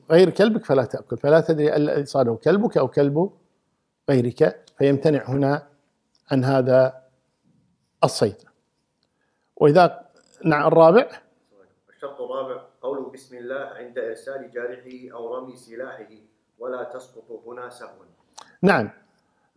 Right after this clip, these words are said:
Speaker 1: آه، الرابع قول بسم الله عند إرسال الجارحة، سواء كانت الجارحة، آه، كما قلنا كلبا أو طيرا،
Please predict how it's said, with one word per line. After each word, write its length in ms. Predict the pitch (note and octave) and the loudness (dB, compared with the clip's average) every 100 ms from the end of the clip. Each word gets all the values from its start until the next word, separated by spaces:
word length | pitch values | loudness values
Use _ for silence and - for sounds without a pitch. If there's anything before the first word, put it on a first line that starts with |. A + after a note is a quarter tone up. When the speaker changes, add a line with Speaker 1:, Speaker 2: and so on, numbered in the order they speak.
| - | -2
Speaker 1:
آه، 640 | D3+ D3 D3+ D3+ C#3+ - D3+ | 2 4 6 6 4 2 0
الرابع 480 | F3 B3+ G3 A#3+ - - _ | 4 6 6 4 2 -6 _
قول 220 | G#3+ A3+ | 4 4
بسم 300 | F#3+ - F3+ | 4 0 2
الله 220 | E3+ F#3 | 4 6
عند 360 | G#3+ F#3 F3+ E3 | 4 2 -2 0
إرسال 380 | E3 D3 F#3+ F#3+ | 0 0 2 2
الجارحة، 600 | C#3+ D3+ C#3+ B2+ - A#2 _ _ _ _ _ _ | 4 4 4 2 -4 -16 _ _ _ _ _ _
سواء 180 | E3+ D#3+ | 0 2
كانت 260 | F3 D3 | 2 2
الجارحة، 680 | D3+ C3 D#3 C#3+ - C3+ - _ _ _ _ _ | 0 2 2 2 -2 -6 -8 _ _ _ _ _
آه، 420 | C3+ B2+ B2+ A#2+ | -2 0 2 2
كما 260 | A#2 - C#3+ | 0 0 0
قلنا 500 | C#3 D3+ C3 B2 A#2 _ _ _ _ _ _ | 2 0 0 -2 -6 _ _ _ _ _ _
كلبا 400 | F3+ G3+ G#3 C4 | 4 6 4 0
أو 160 | F3+ F3 | 0 0
طيرا، 400 | D#3 A#2 A2+ | 2 2 0